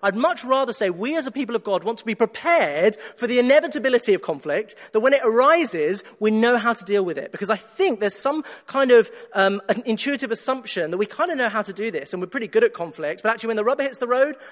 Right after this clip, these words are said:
our ego gets in the way. The inner lawyer comes out. There's all sorts of things that, that we, we thought we knew how to deal with the theory, but actually when it comes to the practice, we're really rather less good than we think we are. Actually, I would go even further and say,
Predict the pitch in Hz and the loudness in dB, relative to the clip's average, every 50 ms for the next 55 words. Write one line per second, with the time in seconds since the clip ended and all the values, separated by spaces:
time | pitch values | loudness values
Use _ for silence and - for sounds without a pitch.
0 | - _ - 170 165 170 170 160 151 135 127 135 123 _ _ _ _ - 156 156 | -14 _ -6 -4 -4 -4 -6 -6 -8 -8 -8 -10 -12 _ _ _ _ -10 -10 -8
1 | - - 165 156 160 151 143 143 165 190 208 214 208 202 196 185 180 160 143 135 | -8 -8 -6 -4 -2 -2 -2 -2 0 0 2 2 2 2 2 2 2 2 2 0
2 | - - 185 175 165 147 165 160 156 143 143 - - - - - - 202 190 254 | -4 -6 -6 -6 -4 -2 -2 -2 -2 -4 -6 -10 -12 -16 -14 -8 -6 -4 -2 -2
3 | 262 233 - - 277 277 269 - 254 233 - 254 247 233 214 208 - 240 226 214 | 0 0 2 2 2 0 0 -2 -4 -2 0 2 2 2 2 2 2 2 0 0
4 | - - - - 233 233 220 - 196 233 220 - - 233 226 - - - 294 427 | -2 -8 -2 0 2 2 2 0 -2 -6 -6 -6 -6 -6 -6 -4 -2 0 2 2
5 | 330 220 208 196 202 214 208 214 220 202 202 233 240 226 220 202 208 202 - 254 | 2 2 0 -2 -2 -2 -2 -2 -4 -6 -4 -2 -2 -2 0 -2 -4 -4 -2 -2
6 | 247 220 180 156 147 190 185 202 220 208 - 226 220 220 214 - 226 226 214 - | -2 0 -2 -2 -2 -4 -4 -4 -8 -10 -8 -6 -6 -6 -6 -8 -8 -8 -6 -6
7 | 233 202 - 233 226 - - - 233 226 - - - - - - - _ - 175 | -6 -4 -2 -4 -4 -4 -6 -8 -8 -8 -8 -12 -16 -20 -20 -20 -20 _ -10 -8
8 | 170 170 170 170 170 156 160 156 156 151 156 156 165 156 - - - 151 139 135 | -8 -6 -6 -8 -8 -8 -8 -8 -8 -8 -8 -10 -10 -10 -12 -12 -10 -10 -10 -10
9 | - - _ _ _ - 147 147 139 - - - 151 151 - - - 135 120 - | -12 -18 _ _ _ -14 -14 -12 -12 -14 -12 -12 -14 -14 -14 -16 -20 -20 -20 -20
10 | - - _ _ _ _ _ _ _ _ _ _ _ _ _ _ _ _ _ _ | -20 -20 _ _ _ _ _ _ _ _ _ _ _ _ _ _ _ _ _ _
11 | _ _ _ _ _ _ _ _ _ _ _ _ _ _ _ _ _ _ - _ | _ _ _ _ _ _ _ _ _ _ _ _ _ _ _ _ _ _ -20 _
12 | _ 196 214 - 220 190 190 190 220 226 240 254 220 - 214 196 180 180 165 - | _ -14 -10 -6 -4 -4 -2 0 0 -2 0 -2 -4 -4 -4 -4 -4 -6 -8 -8
13 | - 185 170 165 | -6 -6 -6 -8